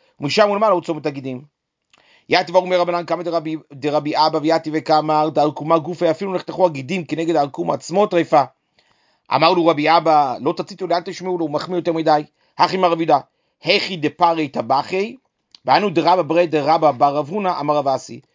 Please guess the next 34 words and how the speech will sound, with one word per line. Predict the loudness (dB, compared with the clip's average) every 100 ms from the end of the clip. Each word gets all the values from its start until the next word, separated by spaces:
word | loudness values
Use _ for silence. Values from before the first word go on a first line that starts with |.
| _ _ -2
צום | 0
הגידים | 2 2 2
מתחיל | 2 0 -2
במקום | -2 -2
שבוטחים | -2 -2 -4 -4 -4
את |
הקצבים, | -2 -2 -2 -4
את | 0
הרגל, | 0 0 0
כדי | -4 0
להפריד | 0 0 -6 -6
את |
הבשר | -4 0 0
לבין, | 0 -2 -4 -6 -8
לבין | -4 0 2
העצם. | 0 -4 -8 -18 _ _ _
שלמעלה | 0 2 4 4
מן | 0
הארכום, | -4 -6 -10 -20
הגידים | -20 -12 -10
שעל | -6 -6
הארכום | -6 -8 -6 -4
עצמו, | -4 0 2 2 -4 _ _
לא | 0
בכלל | 2 2 0
צומת | -2 -6
הגידים, | -4 -2 -2 -4 _ _ _
והדברים | -4 -2 0
האלה | 0 0
בעצם | 0 0 0 -2 _ -20
של | -6 2 2
רב | 2 0
יהודה | 0 2 2
הם, | 0